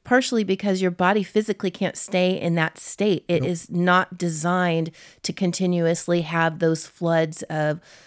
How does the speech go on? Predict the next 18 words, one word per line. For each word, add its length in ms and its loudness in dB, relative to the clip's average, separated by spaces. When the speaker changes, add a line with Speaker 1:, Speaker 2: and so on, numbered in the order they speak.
Speaker 1:
hormones 680 2
and 180 -2
chemicals 640 -2
and 120 -2
things 180 -4
like 180 -4
that. 260 -2
It 160 2
actually, 440 2
if 120 -2
you 180 2
had 220 2
that 160 2
running 320 2
all 180 6
the 100 0
time, 400 2
Speaker 2:
Yeah. 60 -2